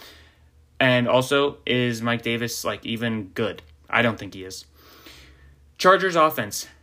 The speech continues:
with a prepared, quote, asterisks, prepared Justin Herbert. Is he gonna look a lot better? Is that possible? Um, I mean, it will be possible because he's playing a worse defense.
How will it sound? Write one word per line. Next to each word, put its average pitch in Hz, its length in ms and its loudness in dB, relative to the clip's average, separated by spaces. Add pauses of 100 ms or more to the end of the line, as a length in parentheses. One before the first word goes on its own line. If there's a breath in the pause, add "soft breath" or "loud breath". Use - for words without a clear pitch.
(180)
with 135 180 2
a 143 120 4
prepared, 139 1080 2 (760)
quote, 156 540 2 (720)
asterisks, 156 800 0 (260)
prepared 156 920 0 (180)
Justin 120 380 -2
Herbert. 107 440 -6 (440 loud breath)
Is 131 160 -2
he 147 80 -2
gonna 147 180 2
look 135 140 -2
a 135 60 2
lot 120 280 -2
better? 156 360 -2 (280)
Is 127 200 -2
that - 260 -2
possible? 147 640 -4 (760 loud breath)
Um, 120 480 0
I 104 120 0
mean, 123 180 4
it 123 140 2
will 139 240 4
be 117 140 -4
possible 107 400 -4
because 107 260 -8
he's 104 100 -14
playing 113 240 -6
a 98 60 -10
worse 98 160 -8
defense. 95 480 -16